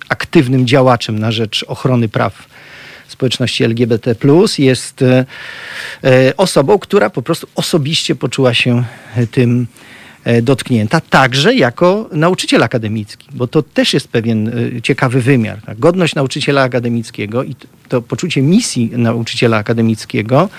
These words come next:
e, które realizuje pan profesor, wykładając na uniwersytecie, no, on poczuł, że, że właśnie ta jego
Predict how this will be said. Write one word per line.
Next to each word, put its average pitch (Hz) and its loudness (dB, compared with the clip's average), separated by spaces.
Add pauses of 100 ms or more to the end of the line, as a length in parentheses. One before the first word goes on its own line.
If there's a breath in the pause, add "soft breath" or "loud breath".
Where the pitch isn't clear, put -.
(600 loud breath)
e, 123 2
które 139 4
realizuje 127 2
pan 117 -4
profesor, 117 -6 (340)
wykładając 123 -2
na 131 -4
uniwersytecie, 123 -2 (340)
no, - -8
on 226 -4
poczuł, 185 -2 (200)
że, 165 -4
że 160 -2
właśnie 151 -4
ta 143 2
jego 143 -2